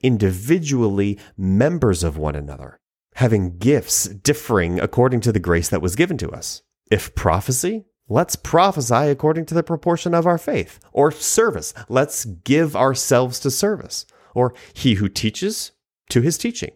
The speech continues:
Or he who exhorts, to his exhorting. He who gives, let him do it with generosity. He who rules, with diligence. He who shows mercy,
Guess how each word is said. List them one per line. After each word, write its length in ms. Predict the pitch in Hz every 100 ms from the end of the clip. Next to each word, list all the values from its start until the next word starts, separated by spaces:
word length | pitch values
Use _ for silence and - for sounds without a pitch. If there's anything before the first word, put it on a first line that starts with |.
| _
Or 240 | 107 95 -
he 220 | 113 98
who 160 | 104
exhorts, 480 | 101 95 117 180 - -
to 80 | -
his 200 | 104 113
exhorting. 500 | 165 226 240 - - _ _ _ _ _ _ _ _ _ _
He 160 | - 170
who 160 | 143 120
gives, 480 | 123 147 220 - - - -
let 120 | 175
him 220 | 214 120 -
do 180 | 143 202
it 120 | -
with 200 | 139 131
generosity. 920 | 98 107 151 190 247 - 104 - - _ _ _ _ _ -
He 140 | 160
who 120 | 135
rules, 720 | 107 92 95 120 170 196 - -
with 320 | 107 113 -
diligence. 720 | 156 175 143 - - - - - _ _ -
He 140 | 175
who 180 | 147 156
shows 460 | 135 - 156 156 117
mercy, 580 | 123 151 - 175 190